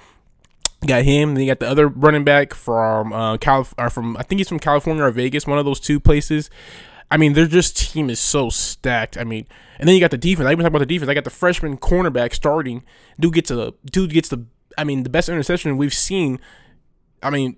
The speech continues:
I would say since Antonio Cromartie one-handed catch. I mean, it, it was an acrobatic catch, crazy catch. Um, I mean, but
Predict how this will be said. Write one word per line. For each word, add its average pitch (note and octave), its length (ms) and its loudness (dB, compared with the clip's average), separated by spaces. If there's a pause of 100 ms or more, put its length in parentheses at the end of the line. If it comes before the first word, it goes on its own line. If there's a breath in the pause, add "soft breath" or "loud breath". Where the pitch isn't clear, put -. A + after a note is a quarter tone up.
(120)
I D#3 140 0
would A3+ 140 0
say D#3 200 -2
since C#3+ 300 -4
Antonio D#3 340 0
Cromartie C#3+ 380 0
one-handed C3 440 -4
catch. F3+ 420 -6
I - 20 -4
mean, A#2+ 260 -6
it, B2+ 180 -4
it C3+ 160 -4
was D3+ 220 2
an A2 280 -12
acrobatic B2 640 -6
catch, B2 260 -4
crazy A#2+ 320 -8
catch. A2+ 360 -8 (540 loud breath)
Um, A#2 640 0
I C3 60 -6
mean, B2 220 -2
but A#2 340 -4